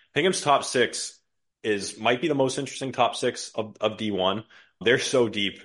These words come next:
You know, Caroline, Caroline Doherty's obviously gonna grab the headlines of maybe most players in the tournament.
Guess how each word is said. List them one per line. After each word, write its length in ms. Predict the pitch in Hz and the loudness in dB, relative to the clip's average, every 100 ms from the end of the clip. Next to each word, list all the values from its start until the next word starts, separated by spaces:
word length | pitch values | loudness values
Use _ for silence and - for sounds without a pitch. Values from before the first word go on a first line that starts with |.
| - | -10
You 120 | 98 | -6
know, 140 | 90 | -6
Caroline, 640 | 87 - 120 120 113 104 98 - | -4 0 2 4 2 0 -6 -6
Caroline 320 | 117 113 104 | -4 -4 -4
Doherty's 420 | 95 98 95 92 92 | -2 0 0 0 0
obviously 520 | 92 90 - 92 90 | 0 0 -4 -6 -6
gonna 200 | - 90 | -6 -4
grab 260 | 95 92 | 0 0
the 80 | 90 | 0
headlines 460 | 87 90 90 87 85 | -2 -2 -2 -4 -6
of 260 | 87 90 _ _ _ _ _ | -8 -10 _ _ _ _ _
maybe 540 | - 92 90 85 - _ - | -6 -4 -6 -8 -16 _ 0
most 340 | 92 92 - | 0 2 -2
players 380 | - 87 92 95 | 0 2 2 2
in 60 | 92 | -4
the 60 | |
tournament. 480 | 85 90 87 98 | -4 -6 -4 -4